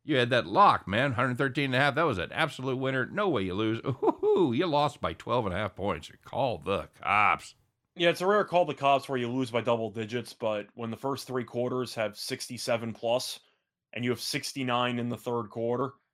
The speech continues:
Speaker 2: and you just need even a mediocre quarter to win, and you had the, both teams combined to go about, eh, twenty-two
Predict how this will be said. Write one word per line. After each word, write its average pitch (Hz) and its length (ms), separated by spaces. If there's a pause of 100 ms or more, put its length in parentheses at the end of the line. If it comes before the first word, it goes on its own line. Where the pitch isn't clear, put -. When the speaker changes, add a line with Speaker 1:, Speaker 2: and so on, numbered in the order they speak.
(240)
Speaker 2:
and 120 160
you 135 100
just 135 180
need 135 340
even 135 280
a 120 80
mediocre 131 800
quarter 185 420
to 185 80
win, 202 400 (840)
and 131 140
you 139 60
had 127 220 (280)
the, 139 100
both 156 320
teams 160 260
combined 131 480
to 120 80
go 123 200
about, 120 420 (480)
eh, 330 160 (100)
twenty-two 147 880